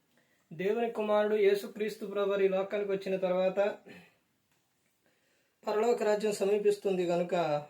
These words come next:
మారు మనసు పొందమని ప్రకటింప మొదలుపెట్టారు. అంశం, పాఠం పేరు ప్రజలందరికీ కలగబోవు మహా సంతోషకరమైన సువార్తమానం.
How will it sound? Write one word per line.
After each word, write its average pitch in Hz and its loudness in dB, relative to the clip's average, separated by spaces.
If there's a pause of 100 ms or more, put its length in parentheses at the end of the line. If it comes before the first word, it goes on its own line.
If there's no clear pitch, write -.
(100)
మారు 196 0
మనసు 226 0
పొందమని 190 0
ప్రకటింప 180 -2 (600)
మొదలుపెట్టారు. 160 -4 (1080)
అంశం, 185 -6
పాఠం 185 -2
పేరు 160 -4 (4000)
ప్రజలందరికీ 226 2
కలగబోవు 208 4
మహా 185 -2
సంతోషకరమైన 190 -4
సువార్తమానం. 165 -6